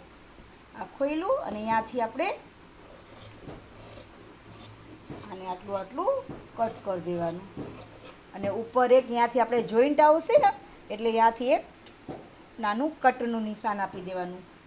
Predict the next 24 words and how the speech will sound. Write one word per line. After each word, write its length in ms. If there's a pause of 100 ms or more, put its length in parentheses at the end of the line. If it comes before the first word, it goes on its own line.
(400)
જો 100
આ 80
થઈ 220
ગયું, 240
આગ-, 280 (200)
આ 100
સ્લીવ 340
થઈ 240
ગયું, 380
આ 120 (160)
આગળનું 420
ભાગ 320
અને 180
પાછળનું 580
ભાગ 160
થઈ 260
ગયું. 180 (320)
હવે 160
આની 260
તમારે 300
સિલાઈની 520
વીડિયો 340
જોવી 380
હોય 240